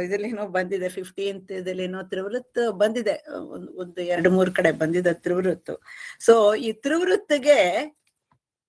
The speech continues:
ಯಜ್ಞಗಳಲ್ಲಿ ಬಳಸುವಂತ ಅರ್ಥವನ್ನ ಆಚಾರ್ಯರು ಐತ್ರೇಯ ಭಾಷ್ಯದಲ್ಲಿ,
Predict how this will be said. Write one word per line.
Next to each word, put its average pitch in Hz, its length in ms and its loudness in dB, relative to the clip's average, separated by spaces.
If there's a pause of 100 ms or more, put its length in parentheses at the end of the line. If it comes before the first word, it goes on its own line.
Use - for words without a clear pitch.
(540)
ಯಜ್ಞಗಳಲ್ಲಿ 320 1120 4
ಬಳಸುವಂತ 269 800 -6 (120)
ಅರ್ಥವನ್ನ 269 600 -10 (760)
ಆಚಾರ್ಯರು 311 600 -2
ಐತ್ರೇಯ 339 460 -4
ಭಾಷ್ಯದಲ್ಲಿ, 240 920 -10